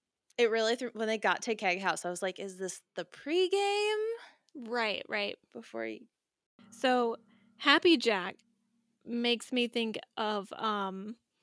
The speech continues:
Speaker 2: I don't remember his, I think his name was Kyle in the Amanda Show. It was Drake, uh, um,
Speaker 1: <laughs>
Speaker 2: what's his face?
Speaker 1: Drake Bell.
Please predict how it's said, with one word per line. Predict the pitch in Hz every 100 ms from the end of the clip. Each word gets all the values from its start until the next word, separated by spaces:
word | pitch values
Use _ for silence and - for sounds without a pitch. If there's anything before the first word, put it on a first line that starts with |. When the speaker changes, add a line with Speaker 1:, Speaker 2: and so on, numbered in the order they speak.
| - _ _ _ -
Speaker 2:
I |
don't | 214 196
remember | 240 262
his, | 247 240
I | -
think | 233 262
his | 320 302
name | 262
was | 202 -
Kyle | - 214 202 202 196 214 _ _ _ _ _ _ _
in | 240 240 233 226 220
the | 214 214
Amanda | 202 208 220
Show. | 226 240 247 247
It | -
was | 220 220 214 - _ -
Drake, | 226 214 220 -
uh, | 240 220 208 - _ _ - -
um, | 220 202
Speaker 1:
<laughs> | 226 262 - 539 - 494 440 427 - _ _ _ _ -
Speaker 2:
what's | 254 247
his | 226
face? | - 208 214 - - -
Speaker 1:
Drake | 226 214
Bell. | - 185 214 -